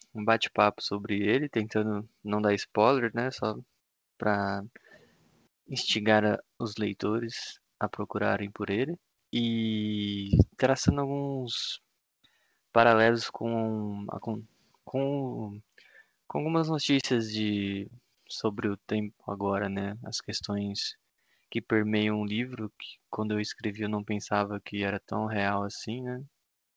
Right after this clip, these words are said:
Mas aí a gente vai conversar sobre isso, com alguns fatos que aconteceram recentemente, né? Que tem tudo a ver com o livro, ou é até pior que o livro. No sentido do,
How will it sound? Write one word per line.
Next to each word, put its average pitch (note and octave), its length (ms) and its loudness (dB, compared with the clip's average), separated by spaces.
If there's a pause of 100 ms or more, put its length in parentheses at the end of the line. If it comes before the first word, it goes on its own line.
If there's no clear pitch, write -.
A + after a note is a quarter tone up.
(140)
Mas G#2 160 -2
aí G2+ 200 0
a - 40 -4
gente G2+ 140 -8
vai G2 100 -4
conversar G2+ 320 -8
sobre G#2 320 -4
isso, - 280 -12
com A2 160 -2
alguns A2 360 -4
fatos - 380 -2
que - 100 -6
aconteceram G#2+ 440 -4
recentemente, G2+ 840 -6
né? G2+ 160 -10 (920)
Que F#2+ 360 -6
tem G2+ 180 -8
tudo A2 180 -2
a A2 40 4
ver G#2+ 140 -2
com - 120 -10
o G2+ 40 -4
livro, A2 300 -2
ou G#2+ 60 0
é G#2+ 60 0
até G#2+ 220 -2
pior G#2 280 -2
que - 140 -14
o G2+ 40 -4
livro. G2 220 -8 (280)
No G#2+ 160 -8
sentido G#2 500 -2
do, G#2 400 -6